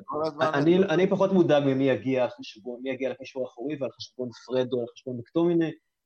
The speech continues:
Speaker 2: חייבים שם עוד קשר, אה, אם מאטיץ' עושה את דרכו לרומא שם למוריניו, אז, אה, חייב להגיע לשם, לדעתי, שחקן אחד, אה, כי אני עדיין לא הבעתי תקווה לגבי דוני,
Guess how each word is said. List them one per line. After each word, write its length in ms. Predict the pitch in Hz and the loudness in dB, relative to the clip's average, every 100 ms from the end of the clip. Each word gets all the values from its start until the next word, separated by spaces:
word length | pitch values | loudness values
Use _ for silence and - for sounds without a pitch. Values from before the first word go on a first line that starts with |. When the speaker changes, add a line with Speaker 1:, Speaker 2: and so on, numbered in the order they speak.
| _ | _
Speaker 2:
חייבים 320 | 135 117 170 | 0 2 2
שם 140 | 180 143 | 2 0
עוד 180 | 143 | 0
קשר, 560 | 131 - 139 139 143 131 120 | -2 0 0 2 0 -2 -4
אה, 240 | 113 110 113 120 | -2 -2 -4 -4
אם 60 | |
מאטיץ' 280 | 127 127 135 | -6 -6 -8
עושה 220 | 120 131 127 123 120 113 110 107 101 _ _ _ 117 | -8 -2 0 0 0 -2 -4 -6 -10 _ _ _ -4
את 60 | |
דרכו 300 | 120 117 147 | -2 0 2
לרומא 380 | 135 117 135 143 | 2 4 2 2
שם 160 | 135 123 | -2 -4
למוריניו, 580 | 117 123 160 170 139 120 | -2 0 4 4 4 2
אז, 260 | 113 107 | 0 0
אה, 200 | 110 110 104 - _ _ _ - | 2 2 0 -6 _ _ _ -2
חייב 200 | 139 147 | 0 2
להגיע 280 | 123 135 | 2 2
לשם, 300 | 127 - 113 110 _ _ _ - | 0 -2 -4 -6 _ _ _ -12
לדעתי, 360 | 110 113 113 233 | -4 -4 -4 -8
שחקן 440 | - - 139 120 | -8 -4 -4 -4
אחד, 440 | 104 120 120 170 202 - _ 110 | -6 -4 -2 -2 -4 -8 _ -6
אה, 200 | 110 110 110 | -4 -4 -6
כי 60 | |
אני 120 | 117 117 | -6 -4
עדיין 220 | 123 123 | -4 -2
לא 60 | |
הבעתי 360 | 120 117 113 113 | -2 0 -2 -2
תקווה 340 | - - 117 | -12 -6 -2
לגבי 360 | 113 107 101 107 | 0 -2 -2 -2
דוני, 460 | 98 113 131 170 | -2 -4 -2 -2